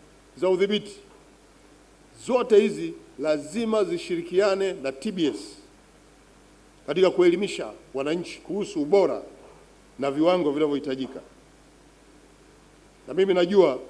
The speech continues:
mnalo tawi bandarini ambako bidhaa zinaingia. Mnao watumishi kwenye mipaka yetu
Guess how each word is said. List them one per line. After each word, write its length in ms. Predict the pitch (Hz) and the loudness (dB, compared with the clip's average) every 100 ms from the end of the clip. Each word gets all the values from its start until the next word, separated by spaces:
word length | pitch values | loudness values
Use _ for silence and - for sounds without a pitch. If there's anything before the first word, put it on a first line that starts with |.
| - - - - - | -20 -20 -20 -20 -10
mnalo 320 | 135 185 190 | 0 4 4
tawi 580 | 185 208 190 196 170 147 - - | 2 0 4 6 6 4 -4 -6
bandarini 600 | 147 160 160 240 190 123 - - - - - - | -4 -2 0 0 0 -4 -12 -20 -20 -20 -18 -12
ambako 340 | 135 160 170 | -4 -2 -2
bidhaa 300 | 165 160 170 | -2 0 0
zinaingia. 580 | 151 143 143 147 151 107 - - - - - - - - - - - - - _ _ - - - - - - _ _ 104 | 0 -2 -2 0 -2 -2 -8 -18 -20 -20 -20 -20 -20 -20 -20 -20 -20 -20 -20 _ _ -20 -20 -20 -20 -20 -20 _ _ -8
Mnao 280 | 143 196 190 | 2 6 6
watumishi 680 | 185 190 214 214 - 202 | 4 0 -2 -2 -4 -6
kwenye 380 | 196 185 190 202 | -2 0 2 2
mipaka 460 | 185 175 190 190 185 | 0 -2 -4 0 4
yetu 300 | 202 196 | 6 4